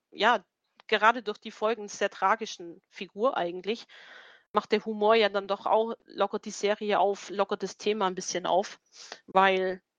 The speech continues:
ich kann mir zum Beispiel nicht vorstellen, den Kinofilm O'Neill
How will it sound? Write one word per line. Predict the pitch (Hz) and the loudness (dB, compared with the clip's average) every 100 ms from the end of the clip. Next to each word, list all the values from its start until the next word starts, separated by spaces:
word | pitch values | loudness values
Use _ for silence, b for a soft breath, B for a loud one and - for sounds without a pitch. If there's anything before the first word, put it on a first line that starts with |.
| _ _ _ _ _ _ _ _ _ _ _ _ _ _ - | _ _ _ _ _ _ _ _ _ _ _ _ _ _ -14
ich | - | 0
kann | 254 | 2
mir | 262 | 2
zum | 240 226 | -2 0
Beispiel | 220 - 226 | -2 -2 -8
nicht | 220 | -6
vorstellen, | - 220 - 214 208 208 | -2 -2 0 0 0 -2
den | 190 190 | -10 -12
Kinofilm | - 262 262 196 202 202 | -8 -4 -4 -4 -4 -4
O'Neill | 202 202 208 220 | -6 -4 -6 -6